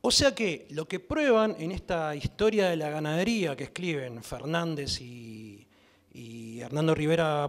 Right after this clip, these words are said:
Fernández Parra y Hernán-, Hernando Rivera Mondragón, justamente es eso. Es que hay dos entradas de ganado y esas dos entradas terminan después en la banda oriental, porque ven cómo las dos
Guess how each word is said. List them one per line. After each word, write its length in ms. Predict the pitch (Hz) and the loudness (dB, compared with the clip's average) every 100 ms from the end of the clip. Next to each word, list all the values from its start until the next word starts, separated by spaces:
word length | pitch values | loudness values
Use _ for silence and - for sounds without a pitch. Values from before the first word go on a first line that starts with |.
| 131 | -4
Fernández 320 | - 165 170 | -2 0 2
Parra 220 | - 147 | 2 0
y 80 | 131 | -2
Hernán-, 300 | 127 147 143 | -4 -4 -6
Hernando 460 | 135 131 147 151 151 | -8 -6 -4 -2 2
Rivera 260 | 160 165 | 4 4
Mondragón, 420 | 165 175 190 202 | 4 2 2 2
justamente 540 | 214 214 - 220 240 226 | -2 -2 0 2 2 2
es 100 | - | 2
eso. 340 | 160 - 104 - - - - - | 0 -6 -10 -18 -20 -20 -12 -6
Es 160 | 156 | -2
que 640 | - 214 208 - - - _ | 6 6 6 -4 -20 -20 _
hay 160 | - 214 | -2 0
dos 240 | 240 - | 2 2
entradas 480 | 240 220 226 233 196 | 2 0 2 2 2
de 80 | 180 | 2
ganado 600 | 170 175 160 147 156 - _ _ _ | 0 0 0 0 -4 -10 _ _ _
y 100 | 190 | -2
esas 240 | 214 220 | 2 2
dos 220 | 220 277 - | 2 2 2
entradas 720 | 233 208 175 160 156 - - _ _ - | 0 0 0 0 -2 -8 -16 _ _ -2
terminan 480 | 220 240 311 294 226 | 0 2 2 2 0
después 320 | 175 220 185 | 0 -2 -2
en 80 | 196 | -2
la 80 | 151 | -2
banda 260 | 170 185 | -2 -2
oriental, 600 | 156 143 143 143 123 110 - | -4 -6 -10 -10 -10 -12 -12
porque 200 | 127 165 | -6 -4
ven 160 | 220 | -2
cómo 200 | 214 185 | -2 -2
las 160 | 151 151 | -2 -4
dos 300 | 208 202 | -10 -10